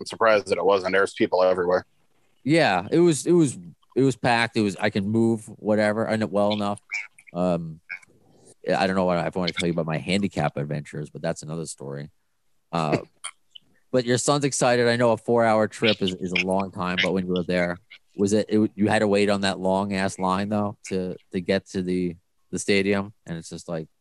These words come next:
Speaker 2: you're so amped up and you're just sitting there going one mile an hour. It's like, "Oh, let's go."
Speaker 1: Oh, that was horrible. We were stuck. I mean, it wasn't the worst. I mean, I've been through worse. Um,
Speaker 2: Yeah.
Speaker 1: the worst I've ever been through was one time, oh, two thousand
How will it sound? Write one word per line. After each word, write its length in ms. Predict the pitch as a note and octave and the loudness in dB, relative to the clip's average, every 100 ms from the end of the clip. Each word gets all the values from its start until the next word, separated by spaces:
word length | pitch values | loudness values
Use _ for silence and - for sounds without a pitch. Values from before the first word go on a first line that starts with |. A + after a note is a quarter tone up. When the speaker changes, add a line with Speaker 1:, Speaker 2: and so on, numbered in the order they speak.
| _ | _
Speaker 2:
you're 180 | G2+ A2+ | -4 -2
so 100 | C#3 | 0
amped 300 | A2+ A#2+ A2 | -2 -2 0
up 160 | B2+ A2+ | 0 0
and 60 | F#2+ | -2
you're 80 | |
just 200 | G2 - | 0 0
sitting 240 | - - G2+ | -2 -4 0
there 360 | F2 E2 E2+ F#2+ | 0 0 -2 -2
going 200 | F#2+ F#2 | 0 0
one 160 | G2+ | 0
mile 260 | G#2 F#2+ F#2+ | 0 0 0
an 80 | E2+ | -2
hour. 280 | F2+ D#2 C#2+ | -4 -6 -8
It's 120 | - _ | -16 _
like, 100 | - | -4
"Oh, 380 | F2+ F2 D#2+ - | -2 0 0 0
let's 160 | - - | -2 -6
go." 380 | F2+ - - - | -10 -8 -8 2
Speaker 1:
Oh, 220 | B2+ B2 | 6 6
that 160 | A#2 A#2 | 6 6
was 140 | G#2+ - | 6 4
horrible. 440 | G#2+ A2 G#2+ G2+ | 6 6 6 6
We 100 | A#2 | 6
were 80 | A2+ | 6
stuck. 400 | - - A2+ - - - - _ _ _ _ _ _ - - - | 2 4 2 0 -6 -4 -6 _ _ _ _ _ _ -12 -8 0
I 80 | F3+ | 4
mean, 120 | G#3 | 6
it 80 | G3 | 6
wasn't 360 | A3 B3+ A3 E3 | 4 4 2 2
the 80 | A2 | 2
worst. 560 | A2+ A#2 C3 - - | 4 4 2 -2 -4
I 60 | B2 | 0
mean, 160 | A#2+ B2 | 2 2
I've 100 | A#2 | 2
been 300 | B2 A#2+ A#2+ | 0 -2 2
through 140 | A2+ | 4
worse. 400 | G#2 A2+ - - | 6 4 0 0
Um, 580 | G#2 G#2 G2+ G2 G2 G2 _ D3 | 2 4 4 0 -8 -10 _ -14
Speaker 2:
Yeah. 60 | C2+ - _ _ _ _ _ _ _ | -14 -18 _ _ _ _ _ _ _
Speaker 1:
the 80 | C3 | 2
worst 260 | B2+ C3+ B2+ | 2 2 2
I've 60 | |
ever 140 | A2+ G#2+ | 4 4
been 160 | A2+ | 2
through 160 | A2+ G2+ | 2 0
was 120 | G2 | -2
one 180 | A2 A2 | -2 -2
time, 720 | - A2+ G#2+ G#2 G2+ G2 F#2+ | -2 0 2 2 0 -4 -4
oh, 360 | F2 F#2+ F#2 F2+ | 0 2 2 -2
two 200 | - A2 | 0 4
thousand 720 | G#2 G2+ G2 F#2+ F#2 F#2 | 6 6 4 0 0 -2